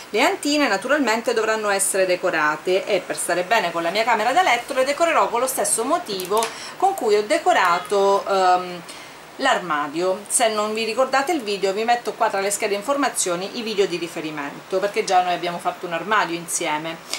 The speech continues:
E adesso vi faccio vedere in una scala leggermente più grande come verranno queste antine.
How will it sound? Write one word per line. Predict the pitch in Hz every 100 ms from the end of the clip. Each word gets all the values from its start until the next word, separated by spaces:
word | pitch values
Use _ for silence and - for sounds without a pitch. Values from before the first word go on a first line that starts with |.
| - -
E |
adesso | 403 392 302 294
vi | 254
faccio | 269 262 277
vedere | 247 196 175
in | - 196
una | 196
scala | 190 - 220 180 175
leggermente | 233 214 226 220 208 190 220
più | 320 277
grande | 202 175 196 247 269
come | - 294 233
verranno | 269 262 208 190 196 196 196 -
queste | 180 175 - 180
antine. | - 175 165 156 151 160 175 170